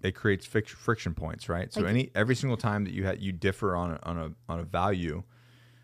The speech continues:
Speaker 1: then you're gonna create a fiction, a friction point. And that's, and then essentially that's driving a wedge between that, in that relationship. And the more of those you have, the, the wider the wedge gets.
Speaker 2: Yeah, and lets,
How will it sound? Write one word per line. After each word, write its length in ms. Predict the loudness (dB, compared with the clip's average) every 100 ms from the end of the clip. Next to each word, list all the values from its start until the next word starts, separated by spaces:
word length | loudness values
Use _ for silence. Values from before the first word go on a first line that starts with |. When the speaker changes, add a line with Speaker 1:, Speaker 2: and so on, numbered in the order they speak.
| _ -4
Speaker 1:
then 120 | -2
you're 100 | 2
gonna 160 | 0
create 280 | 0 2 2
a 40 | 2
fiction, 380 | 0 -2 -4 -8
a 60 | -6
friction 360 | 0 0 -2
point. 240 | -8 -10 -10 _ _ _ _ _ _ _ _ 0
And 80 | 4
that's, 220 | 4 2 0
and 120 | 4
then 100 | 4
essentially 420 | 4 4 2 2
that's 120 | 0 0
driving 380 | 2 4 2
a 60 | 0
wedge 340 | 2 2 0
between 340 | -6 -8 -4 -4
that, 140 | -6 -2
in 100 | -2
that 180 | -2 -2
relationship. 580 | -2 -2 -6 -10 -10 -12 _ _ -4
And 80 | -2
the 40 |
more 220 | 2 2
of 60 | 2
those 180 | 0 0
you 80 |
have, 400 | 2 4 4 2 -10
the, 100 | -14 -14 -8
the 120 | -4
wider 320 | 0 2 2 0
the 120 | 0
wedge 300 | 0 0 -4
gets. 360 | -12 -12 -20 -20 _ _
Speaker 2:
Yeah, 260 | -4 -4 -4 -10 _ -10
and 140 | -8
lets, 380 | -8 -10 -18